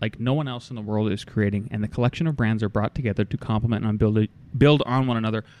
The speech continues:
which I love because if, man, if you can have a one-stop shop for the, so for some of the best,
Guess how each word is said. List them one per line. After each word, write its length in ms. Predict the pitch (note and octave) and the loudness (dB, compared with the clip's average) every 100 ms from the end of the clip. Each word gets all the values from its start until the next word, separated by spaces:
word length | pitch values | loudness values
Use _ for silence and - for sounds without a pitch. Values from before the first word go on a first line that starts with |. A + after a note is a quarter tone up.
| - | -20
which 240 | - E3+ - | -12 -12 -12
I 220 | E3+ F#3+ F#3+ | -12 -10 -8
love 760 | F3+ F3 F3+ F#3+ F3+ B2+ A#2 | -10 -8 -4 -2 0 0 2
because 280 | C3 D3 D#3+ | 2 4 4
if, 80 | E3 | 4
man, 280 | G#3 A#3 A3+ | 4 6 6
if 120 | - | 4
you 80 | B3 | 4
can 100 | A#3 | 4
have 140 | G3 | 6
a 40 | C#3 | 6
one-stop 720 | D#3 F#3 G3+ - D#3+ E3 - | 6 4 2 2 2 2 0
shop 460 | - C#3+ D#3 F#3+ - - | 0 2 2 0 -6 -12
for 180 | - D3+ | -2 2
the, 120 | C3 A#2+ - | 2 0 -4
so 180 | - | -2
for 220 | C#3+ - C#3 | 0 4 2
some 160 | D#3 | 4
of 80 | C#3 | 2
the 80 | A#2+ | 0
best, 500 | A#2 C3+ D#3 - | 0 0 0 -2